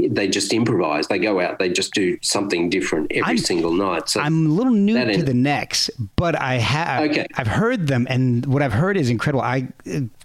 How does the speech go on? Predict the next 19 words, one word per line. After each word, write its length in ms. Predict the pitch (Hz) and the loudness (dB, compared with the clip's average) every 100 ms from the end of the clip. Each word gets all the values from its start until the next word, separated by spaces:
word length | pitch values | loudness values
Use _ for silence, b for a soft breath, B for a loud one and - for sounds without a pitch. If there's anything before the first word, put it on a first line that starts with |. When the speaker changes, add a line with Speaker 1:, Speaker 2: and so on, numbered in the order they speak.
| - | -6
Speaker 2:
gosh, 340 | 127 110 - | -2 -2 -4
uh, 540 | - 135 127 127 127 131 | -4 0 2 2 2 2
Speaker 1:
Mm. 180 | 208 | 2
Speaker 2:
I'd 80 | 139 | 0
say 120 | 170 | 0
almost 220 | 165 160 147 | 0 0 0
a 40 | |
year 280 | 123 160 190 | 0 2 2
ago, 240 | 123 120 | 2 2
I 40 | 113 | 2
had 180 | 123 120 | 2 2
Michael 260 | 139 143 | 0 0
Gira 500 | 110 120 131 135 110 | 0 2 2 2 2
on 100 | 110 | 0
from 140 | 104 113 | 0 0
the 60 | |
Swans, 540 | - 120 120 143 143 - B B B B B B _ - | 0 0 2 2 0 -4 B B B B B B _ -4
and 240 | 123 127 | 0 2
Speaker 1:
Mm, 480 | 277 302 294 - - | 4 4 4 2 -2